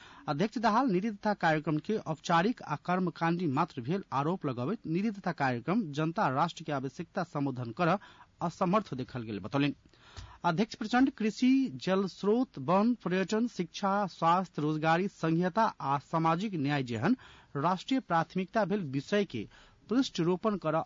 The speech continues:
असफल भेल टिप्पणी कयलनि। अध्यक्ष प्रचंड नीति तथा कार्यक्रम में व्यापक पुनः विचार के आवश्यकता रहल, जनमुखी, व्यवहारिक आ उत्पादनमुखी कार्यक्रम आन सरकार के आग्रह कयलनि। नीति तथा कार्यक्रम के विभिन्न बुंदा सब में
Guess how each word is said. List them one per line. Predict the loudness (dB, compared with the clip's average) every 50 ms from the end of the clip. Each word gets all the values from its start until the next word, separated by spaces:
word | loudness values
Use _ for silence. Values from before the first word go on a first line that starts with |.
| _ -6
असफल | -8 -4 -4 -4 -4 -2 -4 -4
भेल | -2 -4 -6 -4 -4
टिप्पणी | -4 -4 -2 -4 -4 -4 -4
कयलनि। | -2 0 2 2 0 -2 _ _ _ -20 -20 -20 -20 -10 -4 -2
अध्यक्ष | -2 0 0 -2 -2 -2
प्रचंड | -8 -6 -4 0 -2 -2 0 0
नीति | 0 0 2 0 0
तथा | -2 -2 -2 -2
कार्यक्रम | 0 0 0 0 0 0 0 0
में | 2 2 0 -2 -2 0
व्यापक | 2 4 4 4 4 2 -2 _ _ _ 0 2 2 2 0 -4 -8 -8 _ -20 -16 _ -2
पुनः | 0 2 2 0 -2 -6 -6
विचार | -6 -4 0 0 2 2 0
के | 0 -4 -6 -6 -4 -2
आवश्यकता | -2 -2 -2 -4 -4 -4 -6 _ -2 0 0
रहल, | 0 2 2 2 0 0 -2 -8 _ -14 -12
जनमुखी, | -10 -4 -2 2 2 4 2 2 0 -2 -4 -4 -4
व्यवहारिक | -2 -2 -2 -2 0 0 0 0 0 -2 -4 -2
आ | -4
उत्पादनमुखी | -4 -4 -2 0 0 2 2 2 0 0 0 -4 -8 -8 -4
कार्यक्रम | -4 -4 -4 -6 -6 -2 0
आन | 2 2 2 0 0 -4 -10 -20 -20 _ _
सरकार | -10 -8 -6 -2 0 0 0 0
के | -2 -2
आग्रह | -4 -4 -4 -4 -6
कयलनि। | 0 2 2 2 2 0 _ _ _ _ -20 -20 -20 -20 -18 _ -2 0
नीति | 2 2 2 2
तथा | 2 2 0
कार्यक्रम | 2 4 4 4 4 4 2 0 0 0
के | 0 0
विभिन्न | 0 2 2 4 4 4 2 2 2
बुंदा | 2 0 0 0 0 -2 -4
सब | -4 -4 -2
में | 0 2 0